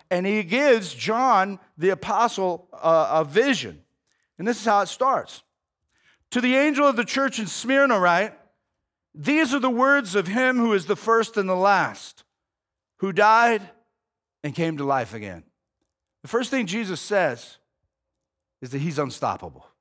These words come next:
<laughs> right? Because it felt like everything was stopping the movement of the church.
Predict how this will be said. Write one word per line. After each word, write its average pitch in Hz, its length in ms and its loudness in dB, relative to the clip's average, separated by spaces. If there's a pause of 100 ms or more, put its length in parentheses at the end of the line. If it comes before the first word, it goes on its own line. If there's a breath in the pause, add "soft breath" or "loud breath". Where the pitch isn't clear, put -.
(140)
<laughs> - 280 -20
right? 151 320 -8 (920 soft breath)
Because 208 240 0
it 277 120 0
felt 302 280 6
like 277 160 6
everything 277 640 6
was 226 140 0
stopping 233 500 4
the 190 80 -2
movement 196 420 -2
of 165 120 -2
the 165 80 -6
church. 180 380 -2